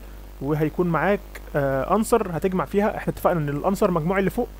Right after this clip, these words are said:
ناقص الماكسيموم سافكس سم تحت، فاحنا هنجمع ال-، الاري اللي فوق في انسر. بعد كده هن-، هنجيب الاري التاني، تمام؟ وبعد كده احنا عايزين نحسب السافكس سم،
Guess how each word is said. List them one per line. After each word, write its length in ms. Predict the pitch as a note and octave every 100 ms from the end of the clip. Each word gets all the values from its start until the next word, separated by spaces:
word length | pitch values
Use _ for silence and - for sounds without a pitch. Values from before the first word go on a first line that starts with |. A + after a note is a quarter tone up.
| - - - - -
ناقص 360 | F#3 - A#3+ G3+
الماكسيموم 500 | F#3 A3 - F#3+ E3+
سافكس 360 | F#3 F3+ -
سم 240 | D#3 D#3+ D#3
تحت، 220 | C3+ - - - - - - - -
فاحنا 260 | - D3
هنجمع 380 | D#3 F3 F3 D3
ال-، 760 | D3 C#3 C3+ C3 B2+ B2 B2+ - - - -
الاري 420 | D3 C#3 C#3 D#3+
اللي 120 | E3 D#3
فوق 220 | E3+ - -
في 120 | D3+
انسر. 240 | E3+ A#3 - - - - - -
بعد 180 | E3+
كده 320 | F3 G#3+ A3 G#3+ - - - - D3
هن-، 760 | C#3+ D3 C#3+ C#3 C3+ C3 C3 - D3
هنجيب 340 | D3 D#3+ F3 -
الاري 300 | - C#3 D3
التاني، 360 | D#3+ - F3+ A#3+ - - - - - -
تمام؟ 220 | D3+ A#3+ - - - - -
وبعد 320 | C3 G#3+ A#3+
كده 200 | A3+ B3+
احنا 120 | A3 A3
عايزين 260 | F#3 A#3+
نحسب 320 | B3 - A#3+
السافكس 500 | G3 D#3 F#3+ G#3 -
سم، 200 | E3 C#3